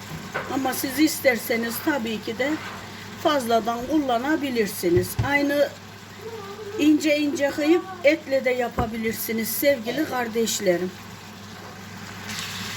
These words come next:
Evet sevgili izleyicilerim, biraz kekik ilave edeceğim ve yavaş yavaş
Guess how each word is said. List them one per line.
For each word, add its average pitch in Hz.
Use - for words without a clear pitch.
Evet 269
sevgili 240
izleyicilerim, 233
biraz 269
kekik 262
ilave 247
edeceğim 233
ve 254
yavaş 254
yavaş 269